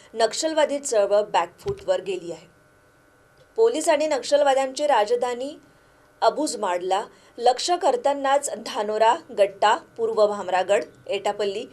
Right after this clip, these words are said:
या शक्तीस्थळांवर प्रहार केल्यानं जिल्ह्यात शांतता नांदताना दिसत आहे. बावीस एप्रिल दोन हजार अठराला इंद्रावती नदीच्या पात्रात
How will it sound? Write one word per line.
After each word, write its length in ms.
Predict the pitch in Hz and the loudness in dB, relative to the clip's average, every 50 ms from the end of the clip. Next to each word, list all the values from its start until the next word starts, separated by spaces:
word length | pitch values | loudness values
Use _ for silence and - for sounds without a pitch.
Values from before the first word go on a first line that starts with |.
| - - - _ _ - | -20 -20 -20 _ _ 0
या 120 | - 285 311 302 | 0 2 2 2
शक्तीस्थळांवर 960 | - - 220 - - - 285 285 - - - 240 208 208 214 214 214 240 269 - - _ _ _ - _ | 0 -2 -2 -2 -4 -8 -8 -8 -8 -6 -4 -2 -2 -2 -2 -2 -4 -4 -4 -6 -14 _ _ _ -14 _
प्रहार 340 | - 214 196 196 214 233 240 233 233 | -4 -4 -2 0 2 2 2 2 0
केल्यानं 420 | 220 196 190 190 190 185 196 220 226 214 | -2 0 2 2 0 0 -4 -6 -8 -8
जिल्ह्यात 320 | - 208 190 185 196 208 208 - - _ - - | -10 -10 -6 -4 -4 -4 -4 -6 -12 _ -14 -10
शांतता 760 | 196 - - 220 175 165 170 170 - 240 240 208 185 165 156 - - _ _ _ _ _ _ - | -8 -6 -4 -4 -4 -4 -4 -6 -8 -6 -2 0 0 0 -2 -4 -10 _ _ _ _ _ _ -10
नांदताना 680 | - 226 240 226 214 214 285 311 311 339 311 277 269 262 | -4 0 0 2 2 2 2 2 2 0 0 0 -2 -4
दिसत 340 | 208 185 175 - 175 165 - | -4 -4 -6 -8 -10 -12 -12
आहे. 180 | - - - - _ _ _ _ _ _ _ _ _ _ _ _ _ _ _ _ _ _ _ - 196 | -16 -20 -20 -20 _ _ _ _ _ _ _ _ _ _ _ _ _ _ _ _ _ _ _ -2 2
बावीस 360 | 226 226 226 254 349 339 - | 4 4 4 4 0 -2 -4
एप्रिल 320 | 349 - - 349 370 370 370 - - - | -4 -4 -4 -4 -4 -4 -6 -10 -14 -18
दोन 280 | 220 196 226 240 247 262 | -6 0 2 2 2 2
हजार 200 | 285 262 294 285 | 2 2 4 4
अठराला 480 | 285 262 240 - 254 262 262 262 262 277 | 2 2 0 0 2 4 4 6 4 4
इंद्रावती 560 | 269 233 214 240 233 254 254 262 262 294 294 | 2 -2 -2 0 2 4 4 4 2 0 -4
नदीच्या 420 | 277 240 196 208 208 208 233 226 | -4 -4 -2 -2 -2 -2 -2 -2
पात्रात 460 | 214 220 185 - - 208 220 208 180 | -2 -2 -2 -2 -2 0 0 0 0